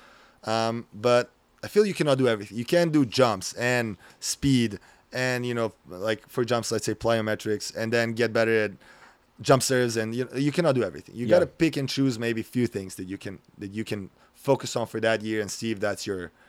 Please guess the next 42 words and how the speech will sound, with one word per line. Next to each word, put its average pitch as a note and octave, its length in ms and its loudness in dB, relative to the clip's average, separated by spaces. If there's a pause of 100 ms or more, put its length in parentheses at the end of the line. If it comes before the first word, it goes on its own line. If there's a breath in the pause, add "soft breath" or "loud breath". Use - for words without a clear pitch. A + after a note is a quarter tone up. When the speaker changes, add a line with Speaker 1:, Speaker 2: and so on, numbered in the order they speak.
(380 soft breath)
Speaker 1:
you A2+ 140 0
know, G#2 200 0
like, F#2+ 240 -6
um, F2 640 -8
recipe G#2 540 0
for F#2 200 -12
success. - 540 -10
Speaker 2:
Right. G2 180 -2 (160)
Speaker 1:
So B2 440 2 (480 soft breath)
for C#3 180 0
me, D#3+ 180 2
it's D3+ 120 0
like, D3 320 0
I C3+ 100 2
usually, D3 420 2
when B2 160 0
I'm A2 120 -4
healthy, C#3 400 -2 (120)
try A#2+ 300 2
to A2+ 180 -6 (520)
increase C3+ 340 -2
my, A#2+ 400 -2
you A#2 160 -6
know, G#2+ 240 -4 (220)
power, B2 420 4 (120)
speed, B2 420 -4 (260)
everything. A#2 480 -2 (440 soft breath)
But C3 100 0
once C#3 260 4
I B2 60 4
have B2 160 4
an A2 100 -2
injury, G#2+ 300 -4
that's, A2 360 -2 (360)
unfortunately, A#2 480 0
that's G#2 220 -4
how G2+ 140 -4
it F#2 120 -8
works. G#2+ 320 -4
It's F2+ 100 -12
like, F2+ 180 -8
okay, F2+ 340 -10